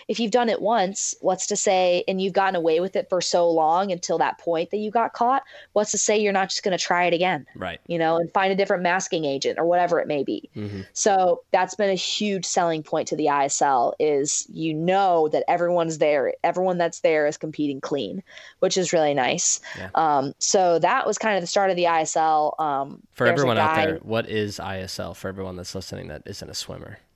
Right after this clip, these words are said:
Speaker 1: Oh, yes, of course. It's the International Swim League.
Speaker 2: And did that just start? This is the first season?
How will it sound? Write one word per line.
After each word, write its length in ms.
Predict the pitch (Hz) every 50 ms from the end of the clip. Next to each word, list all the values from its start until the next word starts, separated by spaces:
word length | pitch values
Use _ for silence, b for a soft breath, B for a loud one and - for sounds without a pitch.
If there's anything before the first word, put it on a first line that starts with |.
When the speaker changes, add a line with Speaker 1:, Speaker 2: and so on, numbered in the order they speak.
| _ _ _ - -
Speaker 1:
Oh, 140 | 214 202 170
yes, 240 | 151 - 170 -
of 60 | 175 170
course. 320 | - - - - - -
It's 180 | - 202 185 -
the 180 | - 220 180 175
International 580 | 202 208 202 190 175 180 180 - 202 180 175
Swim 260 | 165 - 190 160 143
League. 320 | 139 143 143 139 107 - - B B B B B B B
Speaker 2:
And 80 | - 113
did 100 | 113 110
that 180 | 113 131 139 143
just 320 | 113 104 113 113 117 - -
start? 320 | - 113 101 87 - -
This 180 | 98 110 - -
is 60 | 117
the 60 | 104 -
first 240 | - 107 104 -
season? 360 | - 98 98 90 - - -